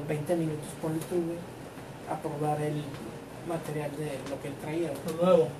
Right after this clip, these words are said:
Speaker 1: Lo nuevo.
Speaker 2: Ah, da cuenta como si fuera su entrenamiento, ¿no?
Speaker 1: Sí, como si fuera su entrenamiento. Que me imagino que ya para esos niveles está cabrón entrenar en algún lado, güey, o practicar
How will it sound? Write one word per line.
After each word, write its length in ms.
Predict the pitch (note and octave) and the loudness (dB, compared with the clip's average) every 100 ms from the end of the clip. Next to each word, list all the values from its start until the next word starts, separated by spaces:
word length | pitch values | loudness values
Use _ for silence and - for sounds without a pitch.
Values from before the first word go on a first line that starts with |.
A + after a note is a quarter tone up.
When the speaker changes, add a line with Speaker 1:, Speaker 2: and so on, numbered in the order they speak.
| - | -4
Speaker 1:
Lo 80 | |
nuevo. 320 | D3+ D#3+ D3+ D#3 | -2 0 2 2
Speaker 2:
Ah, 160 | D3+ D3+ | 0 -2
da 100 | D#3+ | 0
cuenta 220 | F#3 F#3+ | 2 2
como 220 | G3 F3 F3 | 4 4 2
si 100 | D#3 | 0
fuera 380 | D#3 D#3 F3 G3 | -2 4 6 6
su 120 | F#3+ E3+ D#3+ | 2 2 0
entrenamiento, 600 | D#3+ D#3 D#3+ F3+ F3+ D3 | 0 -2 2 2 2 -2
¿no? 80 | D3+ | -4
Speaker 1:
Sí, 160 | E3+ E3+ G#3 | 2 2 2
como 180 | F#3 F3+ | -2 -4
si 100 | - | -4
fuera 160 | D3+ D#3+ | -4 -2
su 80 | F3 | -2
entrenamiento. 520 | E3 C#3+ C3+ C#3+ - - - - - - | -2 -4 -6 -8 -8 -10 -10 -10 -12 0
Que 100 | D#3+ | 2
me 100 | D#3 | 6
imagino 400 | D#3+ D3+ F#3 G3 | 6 6 4 6
que 80 | F3 | 8
ya 120 | E3 | 8
para 160 | E3+ E3 | 8 4
esos 100 | E3 | 4
niveles 340 | E3 D3+ E3 | 0 2 2
está 280 | E3 - E3 | 0 -2 -4
cabrón 380 | D#3 D#3 D3+ D3+ | -2 -2 -2 -2
entrenar 400 | D#3 D3 C#3+ C#3+ | -2 -4 -2 -2
en 140 | D3 C#3 | -2 -4
algún 280 | B2+ C#3+ C#3+ | -6 -6 0
lado, 180 | E3+ D3 | 0 0
güey, 880 | - - - - - - - - | -4 -8 -10 -12 -12 -12 -2 0
o 40 | C#3+ | 0
practicar 520 | D3 D3 - - C#3 | -2 -2 -4 -2 -2